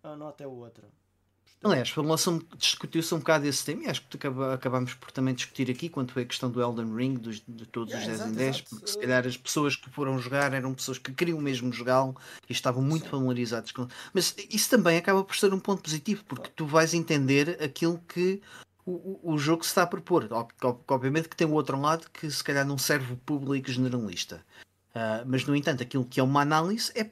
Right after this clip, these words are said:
Speaker 2: nós percebermos
Speaker 1: Hum.
Speaker 2: o, quais são as valências do que o jogo tem e os problemas que eles, que ele acaba por trazer, eh, e ninguém melhor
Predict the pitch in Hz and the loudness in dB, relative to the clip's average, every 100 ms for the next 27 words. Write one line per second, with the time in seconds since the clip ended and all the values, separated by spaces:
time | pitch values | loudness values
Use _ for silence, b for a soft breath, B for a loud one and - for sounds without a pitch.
0 | _ _ _ _ _ - 107 - - - | _ _ _ _ _ -12 -12 -4 -2 2
1 | 151 156 190 220 214 175 185 180 160 170 | 4 2 0 -6 -10 -8 -8 0 0 2
2 | 165 151 147 151 156 190 165 170 180 180 | 0 2 2 2 0 -2 -2 -4 -6 -8
3 | - 175 151 165 - 160 208 214 143 - | -10 -4 -2 -2 0 0 2 -2 -4 -4
4 | 135 110 113 131 - 151 147 139 - b | -4 -2 -2 -2 -2 -2 -2 -4 -10 b
5 | b _ _ 139 135 135 131 143 131 147 | b _ _ 0 0 2 2 2 -6 -8
6 | 131 151 139 147 151 165 170 170 160 165 | -2 -2 0 0 0 -2 -8 -4 -4 -4
7 | 147 139 139 143 151 170 165 151 143 143 | -4 -2 0 2 4 2 4 4 4 4
8 | 147 139 127 127 | 6 6 6 -2